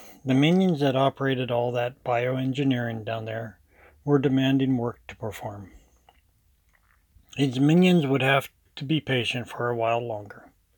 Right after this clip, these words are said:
As he lifted his eyes back up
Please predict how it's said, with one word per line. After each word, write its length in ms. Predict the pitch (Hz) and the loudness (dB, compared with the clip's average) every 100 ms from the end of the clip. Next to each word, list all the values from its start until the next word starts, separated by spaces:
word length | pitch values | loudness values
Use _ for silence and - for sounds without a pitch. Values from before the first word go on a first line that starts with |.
| _ - - _ _ _ _ _ _ 277 208 _ - | _ -20 -20 _ _ _ _ _ _ -20 -20 _ 0
As 160 | 160 135 | 0 2
he 100 | 147 | 6
lifted 380 | 165 - 196 | 4 4 0
his 160 | 185 156 | 2 4
eyes 280 | 143 139 110 | 6 4 0
back 340 | 151 127 - | -2 -2 -2
up 140 | 135 | -4